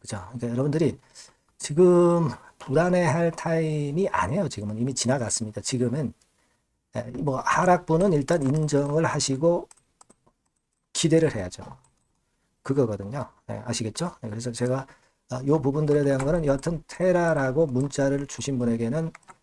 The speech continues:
최선을 다해서 도와드리고 있습니다. 예, 여러분들이 꼭 미리 문자 주셔서 대비하시고요. 아까 텔방에 도움을 받으면 더 좋습니다. 예, 입장이라고 문자를 주시면 텔방 입장하게 해드릴 거예요. 네, 입장 아시겠죠? 네,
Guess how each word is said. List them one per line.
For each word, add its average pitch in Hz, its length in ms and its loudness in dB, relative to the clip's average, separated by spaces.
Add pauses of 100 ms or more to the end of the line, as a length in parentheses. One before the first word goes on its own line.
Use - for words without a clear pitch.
최선을 156 400 0
다해서 117 300 -2
도와드리고 107 420 -4
있습니다. 101 720 -10
예, 104 140 -8 (460)
여러분들이 123 260 -6
꼭 127 220 -6
미리 180 420 2 (320)
문자 151 420 2
주셔서 123 380 0
대비하시고요. 113 520 0 (320)
아까 123 240 2
텔방에 160 840 2
도움을 139 280 -2
받으면 123 280 -4
더 - 120 -4
좋습니다. 107 800 -8
예, 107 180 -10 (460)
입장이라고 151 880 0
문자를 123 480 0
주시면 139 600 -6 (640)
텔방 151 280 0
입장하게 120 460 -4
해드릴 151 320 0
거예요. 104 340 -8 (160)
네, 107 140 -16
입장 120 440 -4 (100)
아시겠죠? 120 440 -4 (220)
네, 104 160 -8